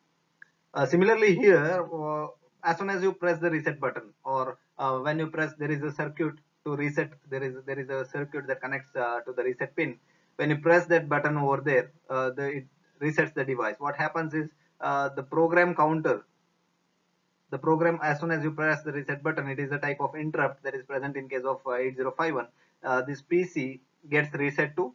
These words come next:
uh, reset, reset, and, uh, P C will be loaded with the initial address of zero X zero zero zero.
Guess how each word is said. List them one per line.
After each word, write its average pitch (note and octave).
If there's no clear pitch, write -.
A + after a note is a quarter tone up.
uh, C3
reset, C3+
reset, C#3+
and, D#3+
uh, C3
P D3+
C D3
will C#3+
be C#3
loaded C3+
with C3+
the D#3
initial C3+
address B2+
of D#3
zero B2
X B2
zero A2+
zero B2
zero. B2